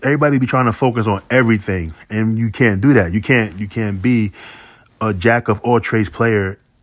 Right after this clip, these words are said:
You're gonna master nothing. So, you know, get something that this era of basketball needs. And right now they need players that can shoot and players that can defend. You know, either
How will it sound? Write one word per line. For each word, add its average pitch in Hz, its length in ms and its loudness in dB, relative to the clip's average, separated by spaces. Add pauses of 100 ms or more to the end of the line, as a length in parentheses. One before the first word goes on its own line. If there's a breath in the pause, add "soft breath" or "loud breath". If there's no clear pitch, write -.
(120)
You're 107 220 0
gonna 104 260 -2
master 104 460 0
nothing. 101 500 0 (460 loud breath)
So, 98 440 -4
you 117 240 0
know, 107 220 2
get 98 280 0
something 143 380 -2
that 127 260 0 (300 soft breath)
this 131 260 2
era 127 320 4
of 101 100 -4
basketball 107 720 0 (300 loud breath)
needs. 101 400 0
And 95 100 -2
right 120 160 2
now 127 140 2
they 123 100 2
need 120 240 2 (300)
players 120 340 2
that 110 180 0
can 104 120 -4
shoot 165 420 2 (800 soft breath)
and 101 160 -4
players 120 340 2
that 113 160 0
can 107 160 0
defend. 92 540 -2 (180 loud breath)
You 110 100 -4
know, 98 140 -4
either 117 380 2